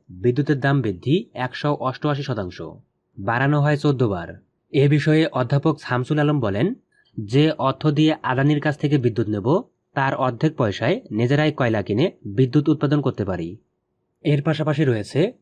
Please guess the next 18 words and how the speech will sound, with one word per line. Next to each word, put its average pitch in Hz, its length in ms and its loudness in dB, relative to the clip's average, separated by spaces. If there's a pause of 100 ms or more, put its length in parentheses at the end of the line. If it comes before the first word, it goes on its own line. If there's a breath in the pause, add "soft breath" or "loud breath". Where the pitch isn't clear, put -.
(160)
সোনা 143 380 0
চুরির 156 340 0
আরেক 135 260 -4
কেলেঙ্কারি। 92 600 -6 (420)
পদ 143 240 0
হারাচ্ছে 147 460 0 (100)
অর্ধশত 143 420 0
ব্যাংক 120 280 0
পরিচালক। 95 480 -6 (280)
এই 151 180 2
খবরে 160 320 2
বলা 123 200 2
হচ্ছে, 135 400 0 (120)
ব্যাংক 131 380 0
পরিচালকদের 151 640 0
ঋণ 151 200 2 (120)
দুই 135 240 2
লাখ, 156 160 2